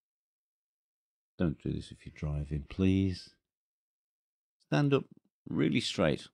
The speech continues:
throw your shoulders back, puff your chest out, stick your chin in the air, and say out loud, "I'm strong, powerful, and confident." And hold that pose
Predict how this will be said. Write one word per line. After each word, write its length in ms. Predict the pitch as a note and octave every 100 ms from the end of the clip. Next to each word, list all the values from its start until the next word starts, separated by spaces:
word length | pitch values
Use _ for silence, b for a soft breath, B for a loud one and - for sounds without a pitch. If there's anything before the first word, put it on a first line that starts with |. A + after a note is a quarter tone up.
| _
throw 140 | - -
your 140 | F#3+
shoulders 420 | - D3 C3+ A2+ -
back, 280 | - - -
puff 260 | - C3+ -
your 80 | G#2+
chest 380 | - F#2 -
out, 240 | D#2 - - _ _ _ _ _ _ _ _ _
stick 180 | - -
your 80 | A2+
chin 240 | - G#2+
in 80 | F2
the 120 | D#2+
air, 260 | D2 - - _ _
and 140 | - -
say 220 | D3+ E3
out 80 | -
loud, 360 | C#3+ F2 - _ _ _ _ _ _ _
"I'm 180 | D#2 E2
strong, 520 | - - F2 F2 D2+ _
powerful, 500 | - F2 D#2+ - D2
and 160 | - -
confident." 600 | - F2 D2+ A#1 - - _ _ _ _ _ _ _ _ _ _ _ _ _ _ _ _ _ _ _ _ _ _ _ _ _ _ _ -
And 80 | D#2
hold 240 | G#2 G2+
that 200 | F#2 -
pose 440 | - E2 C#2 -